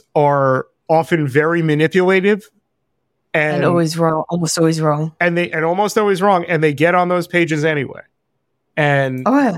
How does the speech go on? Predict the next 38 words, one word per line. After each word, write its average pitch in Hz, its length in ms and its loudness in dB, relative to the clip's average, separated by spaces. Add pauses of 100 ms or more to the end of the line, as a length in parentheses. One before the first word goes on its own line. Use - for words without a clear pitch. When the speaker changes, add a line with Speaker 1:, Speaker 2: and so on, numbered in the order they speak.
Speaker 1:
it 180 160 2
would 190 180 2
not 185 240 0
surprise 175 560 -2
me 120 420 -12
if 143 400 -16 (200)
from, 151 320 -2 (100)
it 196 100 2
would, 214 220 0 (440)
I 165 60 2
don't 170 120 2
wanna 160 160 0
say 131 160 -4
that. 117 260 -6 (300)
That 175 640 -2
did 170 200 2
not 160 400 0
strike 156 500 -2
me, 131 480 -4 (320)
regardless 196 720 2
of 160 180 0
any 170 600 -2 (260)
feelings 160 520 0
about 135 500 0 (180)
Ben 156 320 0
Urich 143 360 2
and 139 120 0
what 135 180 -2
he 165 140 -4
is 139 180 0
represented 131 640 -2
as 123 140 -4
a 120 120 -4
real, 123 440 -4 (280)
as 135 140 -2
a 131 120 -2
real 156 280 0
reporter 123 540 -4